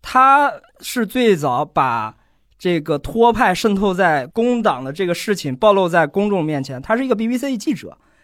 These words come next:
长期是B B C Newsnight 的这样的一个报道者。然后同时间呢，你说一个写利物浦的这样的一个人，他是一个什么球迷？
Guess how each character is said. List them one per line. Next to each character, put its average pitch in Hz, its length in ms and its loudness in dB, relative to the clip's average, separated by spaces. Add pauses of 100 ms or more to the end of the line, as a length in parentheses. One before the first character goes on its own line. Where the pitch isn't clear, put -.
长 202 220 2
期 247 420 0 (220)
是 180 420 0
B 185 140 -8
B 208 80 -6
C 214 160 0
Newsnight 214 600 0
的 135 120 -8
这 139 120 -8
样 160 200 -2
的 147 80 -4
一 143 120 -6
个 143 300 -4 (120)
报 269 120 6
道 233 180 6
者。 98 240 -10 (380)
然 220 100 4
后 294 80 6
同 240 220 0
时 262 100 -2
间 285 200 4
呢， 277 100 4
你 196 100 -2
说 226 160 2
一 233 140 2
个 240 140 4
写 143 420 -6
利 208 160 -4
物 262 180 -4
浦 117 400 -14
的 143 140 -6
这 214 80 0
样 220 160 4
的 151 60 -2
一 139 40 -2
个 135 60 -4
人， 139 80 -6
他 185 160 -8
是 175 100 -6
一 160 40 -6
个 156 80 -4
什 143 100 -10
么 135 80 -6
球 123 160 -14
迷？ 120 180 -12